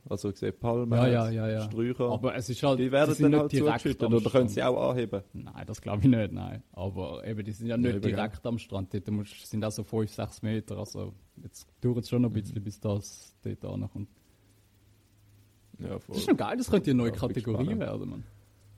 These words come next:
Speaker 1: Was? In der
Speaker 2: Ja,
Speaker 1: Ferien?
Speaker 2: die Facts, das ist geil. Was ist der zweite Fact?
Speaker 1: Ja, voll. Zweiter Fact ist, ähm, die durchschnittliche Jahrestemperatur ist zwischen neunundzwanzig und zweiunddreißig Grad, nicht so spannend, aber was ich cool gefunden habe,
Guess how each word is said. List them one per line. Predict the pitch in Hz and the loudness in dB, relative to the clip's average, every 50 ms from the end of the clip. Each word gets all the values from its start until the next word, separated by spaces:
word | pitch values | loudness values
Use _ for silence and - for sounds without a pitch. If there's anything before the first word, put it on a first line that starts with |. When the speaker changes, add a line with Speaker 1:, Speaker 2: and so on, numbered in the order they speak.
| - - - - - - - _ _ _ _ _ - - - - - - - - - - _ _ _ _ _ - - - - - - - | -20 -20 -20 -20 -20 -20 -20 _ _ _ _ _ -20 -20 -20 -20 -20 -20 -20 -20 -20 -20 _ _ _ _ _ -20 -20 -20 -20 -20 -12 -8
Speaker 1:
Was? | - 98 101 98 110 - - | -6 -4 -2 -2 -4 -4 -4
In | - 104 | -4 -4
der | 107 - | -2 0
Speaker 2:
Ja, | |
Speaker 1:
Ferien? | - 127 135 123 | 2 2 2 4
Speaker 2:
die | 113 - | 2 2
Facts, | 113 - - 185 - - - - - - - | 0 0 -2 -4 -4 -4 -6 -10 -14 -10 -8
das | 160 139 | -8 -8
ist | - - | -8 -6
geil. | - 143 170 165 131 - - _ _ _ _ _ _ _ - - - | -6 -4 -2 -2 -4 -6 -10 _ _ _ _ _ _ _ -20 -10 -4
Was | 143 143 | -4 -2
ist | - - | -2 -2
der | 151 | -4
zweite | - - 135 147 175 - | -2 0 -2 -2 -2 -2
Fact? | - 233 240 - - _ _ _ _ _ _ _ _ - _ - | -4 -6 -6 -6 -16 _ _ _ _ _ _ _ _ -20 _ -6
Speaker 1:
Ja, | - 107 107 104 | -2 0 0 0
voll. | 98 104 98 98 107 139 _ _ _ _ _ _ _ _ _ _ _ _ _ _ _ _ _ _ _ _ - _ _ _ _ | -2 -4 -8 -8 -8 -12 _ _ _ _ _ _ _ _ _ _ _ _ _ _ _ _ _ _ _ _ -20 _ _ _ _
Zweiter | - - 139 156 160 165 156 | -2 -2 0 0 0 -2 -2
Fact | 147 143 147 139 - - - | 0 0 0 0 -2 -2 -2
ist, | - 127 131 127 120 - - - - | 0 2 2 2 0 -4 -8 -4 -2
ähm, | 107 107 107 107 107 107 101 101 - _ - | 0 0 2 0 0 -2 -4 -8 -10 _ -6
die | 113 104 | -4 0
durchschnittliche | 139 156 165 160 - 143 131 139 135 - - | 0 0 0 0 0 -2 -2 -4 -4 -2 0
Jahrestemperatur | 117 110 107 113 120 123 - - 110 107 104 - 110 107 - - 110 107 101 | 2 2 2 2 0 -2 -2 -2 -2 -2 -2 -4 -6 -6 -4 -2 -2 0 0
ist | 107 104 101 - - - - - _ - | 0 -2 -2 -6 -10 -20 -20 -20 _ -6
zwischen | - 113 104 - - 104 | -4 -4 -2 -2 -2 0
neunundzwanzig | 104 113 117 123 123 - - 101 101 98 - - | 0 0 0 -2 -2 -2 0 -2 -2 -2 -6 -8
und | - | -6
zweiunddreißig | - - 127 135 131 135 131 - | -2 0 0 0 0 -2 -4 -4
Grad, | - - - | -2 -2 0
nicht | 110 110 107 | 0 -2 -2
so | - 131 | -2 -6
spannend, | - - - 110 110 - - | -4 -4 -4 -4 -4 -2 -4
aber | 107 101 | -4 -6
was | 104 - | -6 -6
ich | - 104 - - | -8 -6 -2 -2
cool | 123 120 | -2 -2
gefunden | 120 - 127 113 104 | -2 -4 -6 -2 -2
habe, | 104 104 110 120 | 0 0 -2 -4